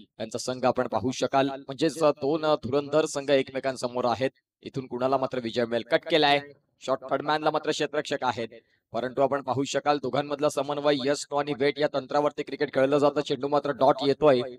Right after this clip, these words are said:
तिसऱ्या षटकाला अवघ्या सुरुवात झालाय, अगदी आपण पाहतोय सहा षटकांचं मध्य आलाय, परंतु धावसंख्या अजून सिंगल डिजिट मध्ये धावा जाऊन पोहोचतात फलकावरती, त्या म्हणजेच आठ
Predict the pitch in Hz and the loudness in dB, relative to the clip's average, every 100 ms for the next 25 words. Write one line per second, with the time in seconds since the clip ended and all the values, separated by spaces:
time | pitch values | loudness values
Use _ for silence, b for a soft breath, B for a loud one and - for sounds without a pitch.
0 | _ - 170 196 220 175 156 175 202 190 | _ -10 -4 0 2 2 2 6 8 8
1 | 151 175 160 156 165 156 160 165 170 165 | 8 4 4 4 4 6 4 6 4 0
2 | B B 123 131 160 156 156 147 160 160 | B B -4 2 4 4 2 2 2 0
3 | 135 131 - 147 156 151 160 139 127 151 | 0 0 0 -2 -2 2 2 2 0 6
4 | 151 143 156 127 _ _ - 127 135 143 | 6 8 6 4 _ _ -8 -6 -4 0
5 | 123 127 147 143 147 131 156 - 143 156 | 2 2 -2 2 2 2 -2 -6 0 2
6 | 147 143 147 123 110 113 b _ - 123 | 2 0 -2 -4 -4 -6 b _ -2 0
7 | 139 143 139 131 - 151 151 139 143 143 | 2 0 0 -2 2 0 0 0 4 6
8 | 139 147 156 151 - - 131 127 143 143 | 6 4 -4 -6 -8 -4 -2 0 -2 -2
9 | 127 151 | 2 2